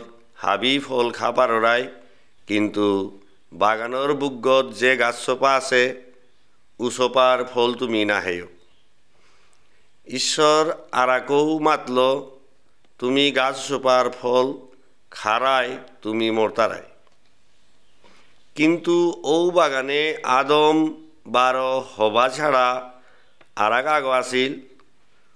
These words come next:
উগইল তাই শৈতান গ। শৈতানু গ হবানেই আত্মার প্রধান গ। উগইল তাই ঈশ্বরের শত্রু গ মানুর তাও। শৈতানু গ হবার কাদাত জারগা,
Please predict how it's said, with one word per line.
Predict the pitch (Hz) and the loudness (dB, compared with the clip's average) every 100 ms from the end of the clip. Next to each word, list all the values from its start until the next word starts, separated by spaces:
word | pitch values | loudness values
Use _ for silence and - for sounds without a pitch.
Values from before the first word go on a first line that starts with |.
| - - | -20 -12
উগইল | 120 131 156 151 123 | -6 0 4 2 2
তাই | 123 120 113 113 - | 0 0 -2 -8 -14
শৈতান | - 107 104 110 113 | -4 -2 0 0 0
গ। | 120 139 147 - - - - - - - - - - - | 2 0 -2 -14 -20 -20 -20 -20 -20 -20 -20 -20 -20 -14
শৈতানু | - 120 120 135 165 | -2 0 2 2 2
গ | 151 143 139 143 139 - - | 2 4 4 2 -4 -20 -8
হবানেই | 113 123 139 147 151 | 0 2 2 2 -2
আত্মার | 143 143 127 120 | -4 0 0 0
প্রধান | 110 117 120 127 | -2 0 0 0
গ। | 131 139 165 - - - - - - - - - - - | 0 -2 -4 -12 -20 -20 -20 -20 -20 -20 -20 -20 -20 -12
উগইল | 123 139 170 170 | -6 0 2 2
তাই | 151 143 143 143 143 | 2 2 2 -2 -6
ঈশ্বরের | 123 - 123 120 127 | -8 0 2 4 4
শত্রু | 127 120 - 120 117 | 2 -4 -4 -4 0
গ | 113 113 113 - - - | 2 2 -2 -12 -20 -8
মানুর | 104 110 117 113 | 0 0 0 0
তাও। | 120 95 85 - - - - - - - - - - - - - | 0 -2 -4 -18 -20 -20 -20 -20 -20 -20 -20 -20 -20 -20 -20 -20
শৈতানু | - 110 123 139 156 180 | -6 -2 0 2 2 2
গ | 160 156 151 151 - - - - - | 4 2 2 -4 -14 -20 -20 -20 -20
হবার | - 98 110 127 143 | -6 0 2 2 2
কাদাত | 165 139 127 127 127 - | 0 2 2 2 0 -6
জারগা, | 104 110 104 110 117 123 | 0 0 2 0 0 -2